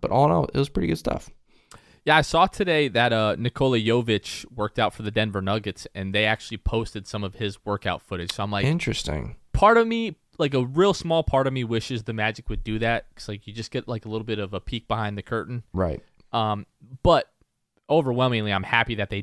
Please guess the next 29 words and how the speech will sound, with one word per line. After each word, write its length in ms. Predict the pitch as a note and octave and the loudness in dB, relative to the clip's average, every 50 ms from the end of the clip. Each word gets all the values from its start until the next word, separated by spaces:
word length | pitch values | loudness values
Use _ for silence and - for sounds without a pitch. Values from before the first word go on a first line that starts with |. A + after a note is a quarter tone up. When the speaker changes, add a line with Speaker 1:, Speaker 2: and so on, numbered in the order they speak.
| G#2 - | -6 -4
Speaker 2:
don't 180 | - A#2 A2+ - | -2 -2 -2 -2
leak 220 | - A#2 A2 - | -4 -6 -4 -2
anything, 320 | B2 A#2+ A#2+ A2+ - B2 A#2 | -2 -2 -2 -2 -2 -2 0
'cause 160 | - B2+ A#2+ | 0 0 0
it 80 | B2 C3 | 0 0
does 160 | F3 F#3 - | 0 0 2
not 260 | A#3 A3 D#3+ - _ | 2 0 0 0 _
benefit 480 | - B2 B2 A#2+ A2 - B2 - - - | 0 0 2 0 0 -2 -4 -6 -4 -4
them 380 | G#2 G2 F#2 F2+ F2+ G#2 - - - | -4 -4 -4 -4 -8 -10 -10 -4 -2
at 100 | G#2 G#2 | 0 2
all 160 | G#2+ G#2 G#2 | 2 2 2
to 140 | - - G#2+ | 0 -2 -8
do 240 | F#2+ F#2+ G#2+ G#2 G2 | -8 -4 -4 -4 -4
that. 180 | F#2+ F2 F2+ F#2+ | -4 -4 -4 -4
It, 100 | G#2 - | -4 -2
it 100 | C3 C3+ | -2 0
makes 240 | C3+ C3+ B2 A2 - | 0 0 -2 -2 -2
us 140 | D3 C#3 - | -2 -2 0
happy 260 | - C#3 C#3 C#3 B2+ | 0 0 0 -2 -4
'cause 140 | A#2 - - | -8 -8 -10
we 80 | A#2 G#2+ | -6 -6
like 160 | G#2+ G2+ - | -6 -6 -6
to 80 | - | -8
see 220 | G#2 - - A#2 A2+ | -12 -10 -10 -8 -8
more 180 | A#2+ B2 C3 | -4 -4 -4
stuff, 460 | B2+ - - C3 C3+ C#3 C#3 - - - _ _ _ _ _ _ _ _ _ | -4 -6 -6 -4 -2 -2 -2 -4 -8 -16 _ _ _ _ _ _ _ _ _
but 160 | C3 B2 - - | 0 0 0 0
it, 200 | - A#2 A2 - - | -2 -2 -2 -2 -2
it, 200 | A#2 - - | -4 -4 -4